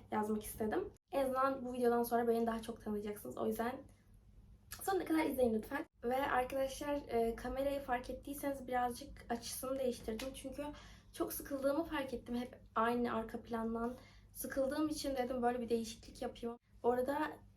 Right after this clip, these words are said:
e, tanımayanlar için Milo, köpüşüm, şekerim, bir tanem.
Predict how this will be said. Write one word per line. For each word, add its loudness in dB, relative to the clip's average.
e, 0
tanımayanlar -2
için -4
Milo, 0
köpüşüm, -6
şekerim, -2
bir -6
tanem. 0